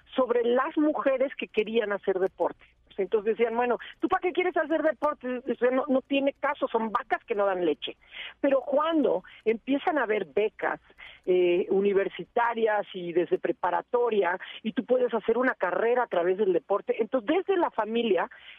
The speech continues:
el impacto y el apoyo hacia que las mujeres practicaran deporte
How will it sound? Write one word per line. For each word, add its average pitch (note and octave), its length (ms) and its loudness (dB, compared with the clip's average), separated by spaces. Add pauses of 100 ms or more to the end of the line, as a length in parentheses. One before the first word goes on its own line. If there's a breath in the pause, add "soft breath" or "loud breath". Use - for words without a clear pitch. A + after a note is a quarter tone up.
(140 loud breath)
el A#3 160 2
impacto D4 720 0 (280 loud breath)
y A3 100 0
el G#3+ 140 2
apoyo C4+ 640 0
hacia G#3 300 -2
que G3+ 160 0
las F#3 160 0
mujeres D4 480 0
practicaran A#3 600 -2
deporte A#3 520 -4